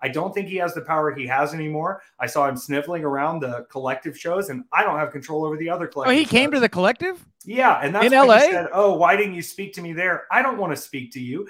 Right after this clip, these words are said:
Speaker 1: You have nothing in your heart for the labor that actually runs this business.
Speaker 2: So he reached out to you after you cut your promo then, yes or no?
Speaker 1: All he did was respond and say, "I was gaslighting him, and
Speaker 2: Oh, the
Speaker 1: I was
Speaker 2: tweet.
Speaker 1: wrong, and I was being abusive," which is the biggest, like,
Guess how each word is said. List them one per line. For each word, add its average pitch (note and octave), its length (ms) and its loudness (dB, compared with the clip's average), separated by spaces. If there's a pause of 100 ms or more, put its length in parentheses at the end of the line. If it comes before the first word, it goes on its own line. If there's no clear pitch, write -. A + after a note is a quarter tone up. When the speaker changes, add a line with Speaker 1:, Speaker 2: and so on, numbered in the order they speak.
(200)
Speaker 1:
You G#3+ 120 -2
have G3+ 180 0
nothing G#3 560 -2
in F#3+ 180 -6
your F3 180 -4
heart E3+ 420 -2
for D#3 140 -6
the C#3 100 -4
labor E3 400 -4
that C#3+ 140 -4
actually C#3+ 320 -4
runs C#3+ 340 -6
this C#3+ 220 -8
business. - 560 -10
Speaker 2:
So D4+ 220 2
he D#4+ 180 4
reached D4 300 -4
out C#4+ 180 4
to - 60 -8
you B3+ 120 0
after A#3+ 300 0
you A3 140 -6
cut A3 180 -4
your F#3+ 120 -2
promo B3 400 2
then, E2 200 -14
yes G3 380 -4
or G#3+ 80 -4
no? A3+ 280 -2
Speaker 1:
All A3 220 6
he A3+ 140 -6
did G#3+ 160 4
was G3 180 0
respond F3+ 520 2
and E3+ 120 -8
say, D#3 140 -2
"I D3+ 220 2
was F3 200 -4
gaslighting D#3+ 580 -4
him, E3+ 440 -8
and C3 320 -8
Speaker 2:
Oh, G#3+ 260 2
the F3+ 80 2
Speaker 1:
I F#3+ 140 4
was G3 180 2
Speaker 2:
tweet. D3+ 100 -2
Speaker 1:
wrong, E3+ 320 2
and C#3 80 -4
I D#3+ 260 0
was D3 200 -4
being C#3 240 -8
abusive," B2+ 500 -10
which D#3 220 -10
is D#3+ 120 -10
the E3+ 100 -12
biggest, F3+ 400 -8
like, C#3+ 240 -4